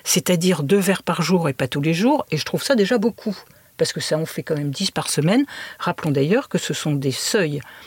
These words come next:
à ne pas dépasser et certainement pas à atteindre, hein. Donc, on peut pas comparer ces deux produits. Il faut communiquer différemment et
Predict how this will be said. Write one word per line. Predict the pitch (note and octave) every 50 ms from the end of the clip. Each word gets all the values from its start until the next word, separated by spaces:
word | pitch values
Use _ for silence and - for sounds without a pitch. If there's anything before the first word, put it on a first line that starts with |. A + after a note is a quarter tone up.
| - - -
à | F3 D3+
ne | C#3+
pas | - - D#3 C3+
dépasser | B2 C3+ - - C3 - - D4+
et | C#4+
certainement | G#3+ - - D3+ - - D3 C3+ C3 B2
pas | - - A#3+
à | G#3+ D3+ G3
atteindre, | A#3 - - B3 G3 D3+ C#3 - - _ _ -
hein. | F#3+ G#3+ - - - - - - - - - -
Donc, | G#3 C4+ C#4+ B3+ G3+ - - - - - - - -
on | - A3
peut | - A#3+
pas | - - D#4+ -
comparer | - - A#3 - - A3 G3+ A#3 A#3+ G#3+
ces | - - - E3+
deux | D3+ D#3 F3
produits. | - - - A3+ G#3 A3 A3+ B3 A#3 G3 - - - - -
Il | - G3+
faut | - - - C#4
communiquer | A#3+ - - A3+ A3 G#3+ G#3 G3+ G3+ F#3 - - - B3 A#3 - - -
différemment | D#3+ D3 D3 D3+ D#3+ - B3+ B3 A#3 - - G#3+ F#3+ - F3+ E3 D#3+ D#3+ D#3 D#3 - - - - - - - - -
et | A#3 A#3 A3+ G3 F3